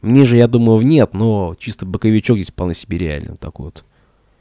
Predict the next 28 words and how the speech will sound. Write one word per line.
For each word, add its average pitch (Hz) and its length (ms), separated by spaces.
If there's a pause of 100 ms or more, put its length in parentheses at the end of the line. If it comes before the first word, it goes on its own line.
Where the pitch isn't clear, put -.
(680)
такой - 300
вот - 200
боковой 101 720
диапазон. 95 720 (920)
Потому 110 320
что - 260
основной 113 420
тренд 120 300
на 104 80
вливание 107 520
денег 107 360
в - 40
О - 20
Ф - 120
З 110 200
еще 98 200
не 95 100
завершился. 92 560
Центральный 110 400
банк 107 240
еще - 140
ставку - 380
<laughs> 123 80
до 110 120
четырех - 300
процентов 110 360
не 107 140
снизил. 107 520